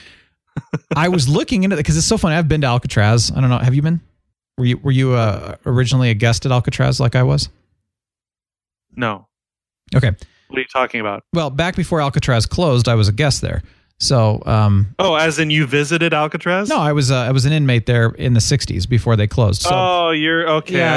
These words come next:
Speaker 2: I see
Speaker 1: I'm
Speaker 2: what you're
Speaker 1: kidding.
Speaker 2: Uh, yes,
Speaker 1: I
Speaker 2: yes,
Speaker 1: have,
Speaker 2: I was a guest at,
Speaker 1: yes,
Speaker 2: yeah, I was
Speaker 1: you were
Speaker 2: there
Speaker 1: too.
Speaker 2: and I escaped. Yeah, go
Speaker 1: Yeah,
Speaker 2: ahead.
Speaker 1: like Sean Connery.
Speaker 2: <laughs>
Speaker 1: We, we did visit Alcatraz. I visited when I was a kid.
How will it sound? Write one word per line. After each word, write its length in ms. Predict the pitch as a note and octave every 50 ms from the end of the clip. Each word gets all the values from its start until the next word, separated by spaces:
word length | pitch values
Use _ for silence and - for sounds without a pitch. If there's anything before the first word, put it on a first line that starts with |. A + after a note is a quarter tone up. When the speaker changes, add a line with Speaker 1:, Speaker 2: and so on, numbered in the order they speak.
| C3
Speaker 2:
I 80 | - C#3+
see 60 | D3
Speaker 1:
I'm 60 | C3
Speaker 2:
what 40 | B2
you're 80 | B2 A#2+
Speaker 1:
kidding. 480 | - - A#3+ C4+ C#4 C4+ C4+ C4 B3+ B3+
Speaker 2:
Uh, 120 | - D3 D3 D3 A#2
yes, 580 | F3 F3 F3+ F3 D#3+ C3+ A#2+ - - - - -
Speaker 1:
I 120 | D#3 E3 E3+
Speaker 2:
yes, 200 | F3 - F3+ D3
Speaker 1:
have, 100 | D3 D3
Speaker 2:
I 80 | D3
was 220 | D3 D3 D3 D3 -
a 80 | D3
guest 340 | C3+ C3+ C#3 C3+ C3+ - D3+
at, 60 | C#3
Speaker 1:
yes, 120 | C3+ E3+ D3+
Speaker 2:
yeah, 100 | C#3 B2+ A#2+
I 120 | B2 C3+
was 160 | C#3 D3+ D3
Speaker 1:
you 80 | D3 D3
were 60 | D3+
Speaker 2:
there 100 | C3 B2
Speaker 1:
too. 60 | B2+ B2+
Speaker 2:
and 60 | C3
I 120 | A#2+ A#2+ A#2+
escaped. 360 | A#2 - - - A#2 A2+ B2+
Yeah, 160 | A#2+ A2+ A2+
go 80 | A2+ A#2+
Speaker 1:
Yeah, 100 | A#2 A#2
Speaker 2:
ahead. 160 | A2 - -
Speaker 1:
like 200 | C3 D3 D3 C#3
Sean 320 | - - E3+ E3 D#3 D3+ C3+
Connery. 400 | - E3+ F#3+ D#3 A2 G2+ A#2 C3 -
Speaker 2:
<laughs> 40 | - - _ _ _ _ _ -
Speaker 1:
We, 540 | C3+ C3+ D#3+ A#3+ C4 A3 F#3 D3+ D3 D3+ E3+ F3 - -
we 140 | C#3 D3 D#3+
did 260 | C3+ A#2+ F#3+ G#3 F3
visit 380 | D3 B2+ F3 E3 C#3+ D#3 C3 -
Alcatraz. 580 | A#2+ A#2 A#2+ A2+ - - - A#2+ A2 A2+ A2+
I 60 | A2 A#2
visited 320 | A2 B2+ B2 A2+ C3 B2
when 100 | A#2+ A#2
I 60 | A2+
was 100 | B2 B2
a 60 | B2+
kid. 400 | - - - B2 A2+ A#2 A#2 A#2